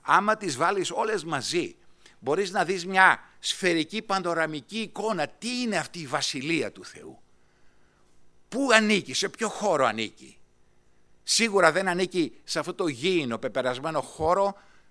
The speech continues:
της Σύκλας με τα καβουράκια και τα ψαράκια που αλληλοτρώγονται. Αν ξέρανε τα καβουράκια και τα ψαράκια ότι θα καταλήξουν δόλωμα, πιστεύω ότι θα προσπαθούσαν όλα μαζί να φύγουν από τη Σύκλα και όχι να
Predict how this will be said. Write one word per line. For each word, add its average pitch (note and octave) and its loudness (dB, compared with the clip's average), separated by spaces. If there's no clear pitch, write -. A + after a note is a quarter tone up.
της C#3+ -4
Σύκλας G#3 0
με F3 -2
τα E3 0
καβουράκια D3+ -2
και F3 -8
τα E3 -8
ψαράκια D3 -6
που A2 -12
αλληλοτρώγονται. A2+ -12
Αν C3+ -6
ξέρανε G3 -2
τα E3 -2
καβουράκια A#2+ -2
και A#2 -10
τα - -12
ψαράκια G#2 -8
ότι A#2+ -6
θα B2+ -4
καταλήξουν A#2+ -6
δόλωμα, G2+ -4
πιστεύω D#3+ -4
ότι D3 -4
θα C3+ -2
προσπαθούσαν B2+ -6
όλα F3+ 6
μαζί D3+ -2
να D#3+ -4
φύγουν D#3+ -4
από A2 -2
τη G2+ -16
Σύκλα C#3 -4
και C#3 -6
όχι C#3 -8
να G2+ -8